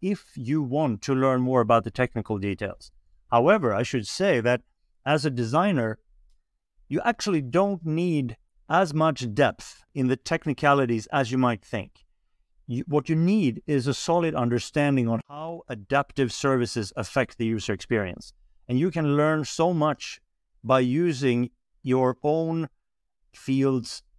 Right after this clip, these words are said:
prototyping methods, design sprints, and establishing a scenario and role-playing,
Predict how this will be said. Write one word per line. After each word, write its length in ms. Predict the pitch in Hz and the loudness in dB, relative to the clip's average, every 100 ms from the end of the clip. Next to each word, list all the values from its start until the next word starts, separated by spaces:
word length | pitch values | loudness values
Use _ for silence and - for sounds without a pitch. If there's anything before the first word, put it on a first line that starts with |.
| - | -2
prototyping 840 | 143 139 113 117 110 120 110 92 - | 2 2 2 0 0 0 -2 -4 -4
methods, 600 | 131 117 101 78 - - _ - | -2 -2 -6 -10 -16 -20 _ -6
design 400 | 120 117 151 156 | -4 0 0 0
sprints, 640 | - - 156 165 - - - | -6 -2 -2 -2 -6 -14 -4
and 340 | 123 120 120 - _ _ _ - | 0 0 -2 -8 _ _ _ -14
establishing 680 | 123 - 175 165 135 147 139 | -8 2 2 2 0 0 -2
a 40 | |
scenario 640 | - 131 135 160 156 123 139 | -2 0 2 2 2 2 0
and 220 | 123 120 | -2 0
role-playing, 760 | 151 170 - 147 123 117 123 | 0 -2 0 2 2 2 -2